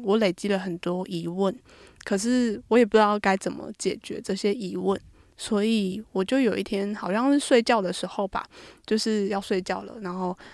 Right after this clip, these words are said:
呃，就想，“哦，今天神明跟我讲了什么什么，嗯，好，好，好。”然后就是睡，睡觉已经躺在床上，灯已经暗了，然后就忽然叮的想到，“哇，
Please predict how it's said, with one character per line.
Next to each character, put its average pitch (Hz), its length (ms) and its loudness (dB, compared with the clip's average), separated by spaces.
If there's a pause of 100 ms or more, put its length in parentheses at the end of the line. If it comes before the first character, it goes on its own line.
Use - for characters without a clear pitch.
(140)
呃， - 240 -8
就 208 140 -6
想 - 260 -8
，“哦， 202 260 -2
今 196 140 0
天 202 140 4
神 180 120 0
明 170 140 -2
跟 185 100 -2
我 180 140 -2
讲 - 180 -8
了 - 60 -12
什 202 160 -8
么 - 80 -10
什 190 100 -10
么， - 160 -12
嗯， 175 540 -4
好， 175 160 -6
好， 190 160 -6
好。” 202 220 -8 (340)
然 190 100 -2
后 196 460 2
就 214 140 2
是 202 640 0
睡， 247 400 0
睡 262 240 4
觉 226 320 2
已 180 60 0
经 226 160 2
躺 180 180 -2
在 196 100 2
床 - 240 -4
上， 190 440 -4
灯 208 120 4
已 196 80 2
经 185 400 0 (200)
暗 190 240 2
了， - 120 -10 (480)
然 185 140 -2
后 220 100 0
就 214 140 0
忽 220 160 -2
然 190 400 -2 (160)
叮 294 540 4
的 185 120 -2
想 175 220 -6
到 196 140 -8 (180)
，“哇， 214 240 -4